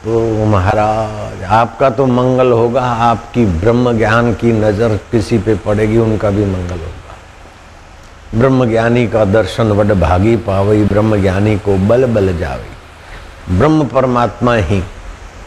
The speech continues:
सारी सृष्टि में व्याप रहा है,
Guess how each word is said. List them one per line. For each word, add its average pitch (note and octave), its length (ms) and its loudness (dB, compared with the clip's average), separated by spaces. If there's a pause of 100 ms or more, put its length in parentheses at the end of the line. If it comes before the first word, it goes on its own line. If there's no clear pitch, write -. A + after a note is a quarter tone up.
(300)
सारी C#3+ 360 2
सृष्टि C3 460 0
में A#2+ 160 4
व्याप G2 500 0
रहा E2+ 200 0
है, - 160 -8